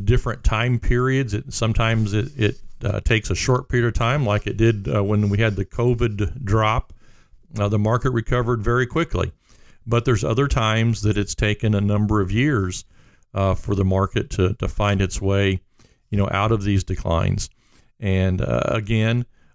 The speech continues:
um, these market swings and the inflation and recession, uh, rising interest rates, uh, all, uh, need to be part, um,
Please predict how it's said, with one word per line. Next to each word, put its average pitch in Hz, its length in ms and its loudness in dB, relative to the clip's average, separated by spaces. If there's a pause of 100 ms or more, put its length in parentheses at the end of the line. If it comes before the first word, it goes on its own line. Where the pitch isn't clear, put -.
um, 101 920 -2
these 110 840 0
market 104 600 0
swings 107 640 0
and 92 140 0
the 92 120 0
inflation 104 760 0
and 90 480 0
recession, 110 720 0 (540)
uh, 92 200 -2
rising 101 580 0
interest 107 460 0
rates, 104 500 -2
uh, 95 260 2
all, 113 540 0 (520)
uh, 104 280 -2
need 113 260 2
to 104 60 0
be 104 120 2
part, 107 460 -2
um, 101 320 0